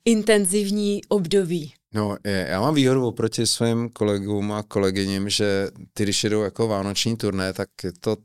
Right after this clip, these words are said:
Speaker 2: normální turné, který se jede v tomhle období, jo, a, m, propašují tam nějaký koledy třeba nebo tak. A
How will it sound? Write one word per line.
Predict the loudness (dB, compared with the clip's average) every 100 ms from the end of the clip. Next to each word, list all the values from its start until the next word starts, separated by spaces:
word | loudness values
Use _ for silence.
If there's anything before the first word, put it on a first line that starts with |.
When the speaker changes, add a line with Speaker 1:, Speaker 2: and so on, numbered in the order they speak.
| _ _
Speaker 2:
normální | -8 -4 -2 -2 -2
turné, | -2 -2 0
který | 0 2
se | 2 2
jede | 2 0
v | 0
tomhle | -2 0
období, | -2 -2 -2 -4 -6
jo, | -12 -14
a, | -16 -14
m, | -12 -10 -10 -10 -10
propašují | -10 -2 0 2 2
tam | 0
nějaký | -2 -6 -8 -8
koledy | -6 -8 -8
třeba | -8 -8 -8
nebo | -10 -14
tak. | -16 -16 -18 -18 -20 -20 -20 -20 _ _
A | -6 -2